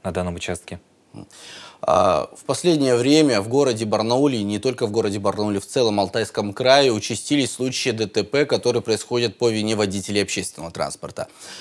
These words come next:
Speaker 2: А что делать в этой ситуации? В чём вы видите причины и как можно повлиять всё-таки на пассажироперевозчиков?
Speaker 1: Э, да, буквально недавно по этому вопросу, а, а, было совещание, и начальник город-, городского Г Б Д Д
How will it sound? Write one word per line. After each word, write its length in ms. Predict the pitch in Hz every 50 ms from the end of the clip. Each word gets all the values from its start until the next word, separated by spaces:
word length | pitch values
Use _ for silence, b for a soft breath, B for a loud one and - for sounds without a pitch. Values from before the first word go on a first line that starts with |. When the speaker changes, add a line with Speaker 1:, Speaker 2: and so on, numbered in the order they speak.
| B B
Speaker 2:
А 200 | - 90 98 101 101
что 340 | - - - - 160 165
делать 340 | 151 117 135 143 131 110 -
в 20 | 127
этой 180 | 120 - 120
ситуации? 800 | - - 104 - - 123 131 143 151 147 - - - 107 98 98
В 240 | - - - - -
чём 220 | - 156 139 127
вы 80 | 120 110
видите 380 | 110 117 110 104 98 - 120 98
причины 540 | - - 104 95 - - 131 131 123 107
и 140 | - - 98
как 280 | - - 110 120 120 -
можно 300 | 120 117 107 - 123 95
повлиять 420 | - 95 87 92 95 101 107 104
всё-таки 420 | - - 101 95 90 92 - - 92
на 120 | 95 90
пассажироперевозчиков? 1040 | - - - 101 92 92 92 90 82 - 87 90 87 85 87 - - - - - - _ _ _ _ _ _ _ B B B B B B B B B B B B B B B B -
Speaker 1:
Э, 220 | 98 101 98 98
да, 220 | 104 117 117 101 90
буквально 460 | 98 95 - - 117 104 98 101 98
недавно 460 | 98 101 104 104 98 92 90 92 87
по 100 | - -
этому 280 | 90 87 - 90 92 90
вопросу, 680 | 92 104 104 - 147 175 190 196 - - 143 139 - -
а, 640 | 110 110 104 104 98 98 95 98 101 104 104 101 98
а, 40 | 95
было 500 | 107 107 107 110 117 117 127 120 113 101
совещание, 800 | - - 98 101 98 - - 160 170 190 180 180 180 175 160 B B B B B
и 380 | - 139 160 151 135 131 123 117
начальник 600 | 120 135 127 - 135 127 120 113 110 107 - -
город-, 760 | - - - 104 101 107 113 113 123 120 113 123 120 113 107
городского 520 | 110 113 113 120 - - - 123 107 101
Г 120 | 95 107 104
Б 100 | 110 110
Д 120 | 127 143
Д 280 | 139 175 190 190 175